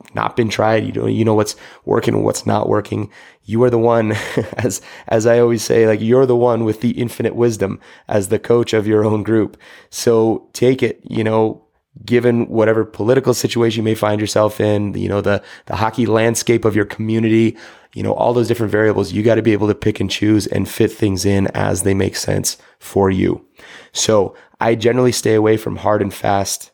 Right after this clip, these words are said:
uh, you know, methodologies and things, but I will present, like I said, what's been working. And so if I say, you know, "Hey, here's a trial or a situation that we had that was a little bit difficult. Here's what we did that seemed to work.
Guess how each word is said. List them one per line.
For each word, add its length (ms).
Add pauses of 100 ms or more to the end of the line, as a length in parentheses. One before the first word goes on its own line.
(400)
uh, 320
you 140
know, 80
methodologies 640
and 120
things, 360 (360)
but 420
I 120
will 220
present, 460
like 160
I 40
said, 300
what's 240
been 180
working. 380 (580)
And 160
so 220
if 120
I 80
say, 460
you 100
know, 100
"Hey, 320 (340)
here's 520
a 60
trial 600
or 160
a 80
situation 600
that 80
we 180
had 320 (440)
that 140
was 280
a 180
little 160
bit 120
difficult. 480
Here's 280
what 100
we 140
did 340
that 140
seemed 280
to 60
work. 400